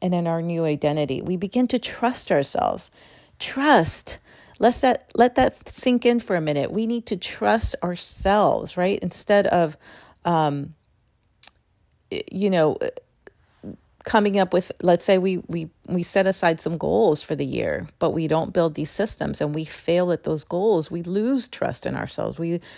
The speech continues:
we begin to believe that we can't achieve what we lay out for ourselves. But by doing this stepwise approach and, and having these smaller wins, we begin to trust in ourselves, which is wonderful. So, um, with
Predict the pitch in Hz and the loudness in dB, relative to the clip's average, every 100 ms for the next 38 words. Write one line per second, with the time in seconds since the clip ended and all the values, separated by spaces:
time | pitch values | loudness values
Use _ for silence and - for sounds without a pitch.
0 | - - - 180 175 180 185 - 175 160 | -20 -6 -2 0 0 0 0 -2 -2 0
1 | 180 180 - - 185 - - 190 208 220 | 0 0 -2 -2 -4 -6 -4 0 0 0
2 | 170 - 151 139 123 - 151 131 135 135 | -2 -2 -4 -4 -4 -6 -6 -2 0 2
3 | 131 - - - - - - 50 76 - | 2 0 -2 -4 -4 -4 -2 -2 -4 -8
4 | - - - _ 185 170 196 180 156 180 | -18 -20 -20 _ 4 6 4 4 2 0
5 | 196 233 226 165 156 - - - - - | 2 4 6 6 6 4 0 0 -2 2
6 | 147 - 147 143 139 - 135 127 143 - | 2 4 2 2 -4 -4 0 0 0 -6
7 | - - - 151 139 - 156 156 165 165 | -12 -6 -2 0 -2 -2 -4 -2 0 0
8 | 190 170 143 - 165 160 156 147 131 180 | 0 -2 -2 -4 0 2 2 0 0 0
9 | 214 139 139 160 - - - _ _ _ | 2 0 0 -4 -10 -20 -20 _ _ _
10 | 180 175 180 190 - 208 - - 214 247 | -2 -2 -2 -4 -2 -6 -6 2 2 2
11 | - 151 139 131 - - 87 - 156 - | 2 0 0 -4 -2 0 0 -4 -10 -8
12 | 175 180 220 226 - 139 - - - - | -6 0 0 0 0 -2 -2 -16 -14 -14
13 | - _ - 226 202 196 - 190 180 165 | -14 _ 4 8 8 8 4 6 6 4
14 | - 196 | 2 -2